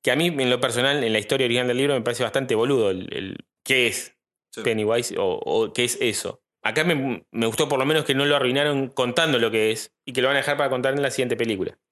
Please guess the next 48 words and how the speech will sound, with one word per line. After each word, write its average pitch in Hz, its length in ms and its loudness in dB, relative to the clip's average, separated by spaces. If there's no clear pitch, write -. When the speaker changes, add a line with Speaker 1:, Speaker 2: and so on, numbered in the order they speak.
Speaker 1:
En 127 140 2
la 123 80 4
historia 123 540 2
original 117 280 0
también 143 200 2
lo 131 80 2
cuentan 117 260 0
en, 110 300 -2
cuando 107 240 -2
son 120 100 0
adultos, 110 240 0
se 107 140 -2
descubren 110 400 -2
qué 127 100 2
es 123 60 -4
cuando 120 200 -2
son 117 200 -2
adultos. 104 480 -4
Y 110 300 2
en 113 100 2
la, 110 60 2
en 104 380 -2
la 104 120 0
miniserie 113 400 0
también, 131 320 0
el, 104 560 -4
eso 117 260 -4
pasa 127 200 -2
en 147 60 0
la 131 120 -2
parte 139 540 0
adulta, 139 460 0
digamos, 113 280 0
de 107 60 0
la 104 80 0
historia. 101 420 -4
A 113 160 0
mí 147 80 2
es 156 80 0
lo 151 80 2
que 147 80 2
más 139 120 2
m-, 127 340 -2
de 120 200 0
la 117 80 2
historia 135 400 0
de, 113 260 2
de, 104 640 -2